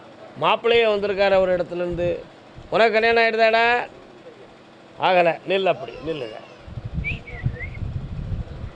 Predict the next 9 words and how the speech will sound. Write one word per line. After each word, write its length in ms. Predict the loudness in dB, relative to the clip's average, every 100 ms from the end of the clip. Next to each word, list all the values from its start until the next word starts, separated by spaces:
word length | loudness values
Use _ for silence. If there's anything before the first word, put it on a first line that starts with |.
| -16 -10 0
பேங்க்ல 500 | 4 4 4 4 2
கடன் 340 | 2 0 2
இருக்கு, 380 | 2 2 0 2 4 4
டாக்குமெண்ட் 460 | 2 2 0 2 2
இருக்குங்கிறது 600 | 2 2 2 4 2 4
ஒரு 180 | 4 4
பக்கம் 380 | 2 0 2 4
உண்மையாக 500 | 4 4 4 4 2 0
இருந்தாலும், 480 | 0 4 4 4